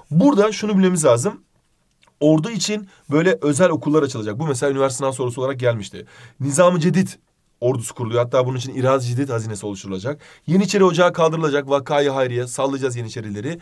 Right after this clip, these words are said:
Niye? Yeniçeriler ocak devlet içindir anlayışı için kurulmuştu. Sonra devlet ocak içindir anlayışına dönünce diyeceğiz ki bunlar sapıttı, bunları gönderelim. Sonra askerlerin üniforma giymesi kararlaştırılacak. Fes giyme zorunluluğu gelecek. Nüfus sayımları, posta teşkilatları,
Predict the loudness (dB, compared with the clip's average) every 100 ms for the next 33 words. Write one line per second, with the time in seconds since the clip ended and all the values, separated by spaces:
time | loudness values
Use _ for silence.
0 | -14 -8 -2 0 -2 -6 -10 -4 -2 -2
1 | -2 0 0 -2 -14 -14 0 0 2 0
2 | 0 -14 -10 -4 2 4 4 2 -6 -6
3 | -6 -4 -4 -2 -4 -8 -12 -12 -10 -10
4 | -10 -6 -8 -8 _ -4 -2 2 4 4
5 | 2 0 -4 -2 -2 -2 -4 -2 0 0
6 | -4 -4 -6 -6 -4 -4 -4 -6 -8 -8
7 | -4 -2 -2 -2 -2 -6 -10 -20 -20 -20
8 | -6 2 4 4 4 2 2 2 0 2
9 | 2 4 2 0 0 2 4 2 -2 -4
10 | -2 -2 -4 -4 -2 -2 -2 -2 -4 -4
11 | -2 -2 -2 -8 -8 -6 -4 -2 -2 -4
12 | -6 -6 -6 -6 -2 -2 -2 -10